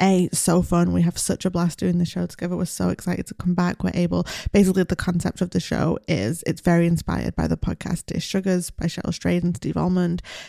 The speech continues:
Basically, we have listeners send us in letters. Well, they fill in a form online, but it's in the form of a letter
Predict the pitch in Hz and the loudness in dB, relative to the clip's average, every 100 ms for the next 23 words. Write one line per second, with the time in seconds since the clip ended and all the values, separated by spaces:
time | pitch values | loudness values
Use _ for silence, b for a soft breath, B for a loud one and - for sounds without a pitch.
0 | B 180 180 175 175 165 165 170 175 180 | B 2 2 2 4 4 2 2 2 2
1 | 190 175 - 175 170 170 - 170 165 160 | 2 2 2 2 2 0 0 0 2 0
2 | 156 - 196 214 208 190 175 - - - | 0 2 2 4 4 4 2 -2 -8 -8
3 | - 175 165 147 165 - - - - - | -2 0 2 0 0 -2 -2 -4 -2 -2
4 | - 117 151 147 175 180 170 - - - | 0 -2 -2 -2 0 0 0 -2 -4 2
5 | 202 202 - 175 - - | 2 2 2 0 0 -2